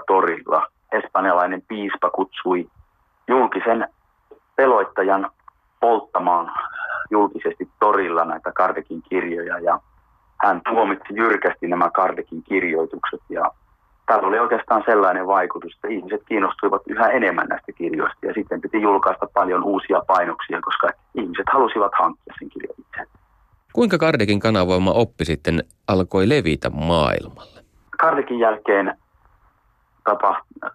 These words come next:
Speaker 1: tapahtui hyvin paljon Euroopassa. Me täytyy muistaa, että Euroopassa, Eurooppa kä-, läpikävi kaksi maailmansotaa, jossa Ranska ja Saksa, missä nämä ajatukset kaikista vahvimmin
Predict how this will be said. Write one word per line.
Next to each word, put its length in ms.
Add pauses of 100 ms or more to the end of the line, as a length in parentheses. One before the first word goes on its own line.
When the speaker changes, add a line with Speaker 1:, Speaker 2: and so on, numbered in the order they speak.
(140)
Speaker 1:
tapahtui 480
hyvin 340
paljon 460
Euroopassa. 600
Me 60
täytyy 280
muistaa, 520
että 220
Euroopassa, 600 (380)
Eurooppa 320
kä-, 180
läpikävi 720 (160)
kaksi 420
maailmansotaa, 1120 (340)
jossa 320
Ranska 640
ja 160 (100)
Saksa, 420
missä 280
nämä 260
ajatukset 520
kaikista 560 (600)
vahvimmin 640